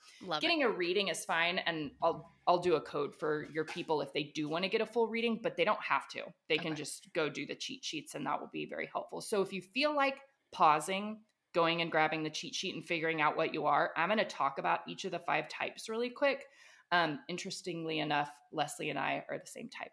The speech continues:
Speaker 2: We're both
Speaker 1: Mm-hmm.
Speaker 2: generators. So I'm gonna start there. So
Speaker 1: Awesome.
Speaker 2: generators and manifesting generators, but I'm gonna get to them in a second. But generators and M Gs are most of the population, about seventy percent. We have the most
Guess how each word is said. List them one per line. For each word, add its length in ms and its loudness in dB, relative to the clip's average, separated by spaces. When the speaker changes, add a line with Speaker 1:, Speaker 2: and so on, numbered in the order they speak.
Speaker 2:
We're 100 -6
both 180 -6
Speaker 1:
Mm-hmm. 100 -12
Speaker 2:
generators. 540 -8
So 120 2
I'm 60 2
gonna 140 -4
start 320 6
there. 140 -2
So 280 10
Speaker 1:
Awesome. 120 -4
Speaker 2:
generators 880 8
and 260 10
manifesting 640 4
generators, 520 0
but 120 -4
I'm 60 0
gonna 140 0
get 200 -2
to 80 -8
them 220 -2
in 80 -6
a 60 -8
second. 340 -6
But 180 -10
generators 540 2
and 200 2
M 180 0
Gs 500 -4
are 100 8
most 380 2
of 60 0
the 60 -4
population, 580 0
about 240 0
seventy 380 0
percent. 520 -6
We 280 2
have 320 4
the 80 0
most 560 2